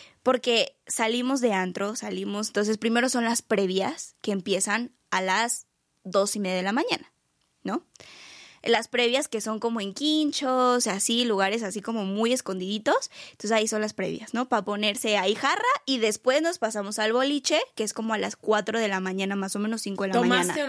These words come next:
Speaker 2: no tomaste?
Speaker 1: No, espera, me acuerdo
Speaker 2: Ah.
Speaker 1: que me dicen, "¿Quieres tomar?". Y yo, "No, no, no tomo agua". "No, ¿qué agua?".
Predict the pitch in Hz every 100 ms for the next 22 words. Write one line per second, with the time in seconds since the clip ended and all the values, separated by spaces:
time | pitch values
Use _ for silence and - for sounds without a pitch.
0 | 233 214 196 - - - - 240 226 254
1 | 254 190 202 190 - 294 269 247 392 -
2 | - - - - - 262 269 285 311 277
3 | 403 539 - 330 294 330 269 262 - _
4 | 254 254 254 247 240 247 240 - 349 415
5 | 381 - _ - _ 330 381 427 - 403
6 | 370 359 320 302 151